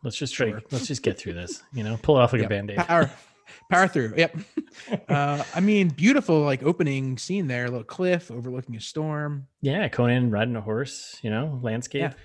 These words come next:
Speaker 1: beautiful looking, pretty epic, right?
Speaker 2: Mm-hmm, mm-hmm. Gorgeous
Speaker 1: Uh,
Speaker 2: C G I scenery.
Speaker 1: Yep. <laughs> And then we get, uh, a voiceover from, like, some elder wise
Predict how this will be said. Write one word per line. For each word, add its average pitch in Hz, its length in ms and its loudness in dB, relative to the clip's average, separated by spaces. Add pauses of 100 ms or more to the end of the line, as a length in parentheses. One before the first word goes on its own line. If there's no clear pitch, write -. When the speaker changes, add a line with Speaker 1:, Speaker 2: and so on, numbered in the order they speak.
(100)
Speaker 1:
beautiful 127 400 -6
looking, 131 300 -6
pretty 120 200 -4
epic, 135 380 -6
right? 147 240 -6 (280)
Speaker 2:
Mm-hmm, 123 180 -6 (180)
mm-hmm. 135 340 -6
Gorgeous 131 320 2
Speaker 1:
Uh, 123 100 2
Speaker 2:
C 143 80 0
G 143 120 0
I 151 80 6
scenery. 147 460 0 (340)
Speaker 1:
Yep. 131 300 -2 (120)
<laughs> - 160 -20
And 135 140 0
then 175 180 2
we 170 120 -2
get, 156 360 0 (300)
uh, 135 40 -18 (460)
a 117 40 0
voiceover 117 520 0
from, - 140 -8
like, 101 140 -6
some 117 220 -4
elder 101 680 -4 (340)
wise 98 580 -8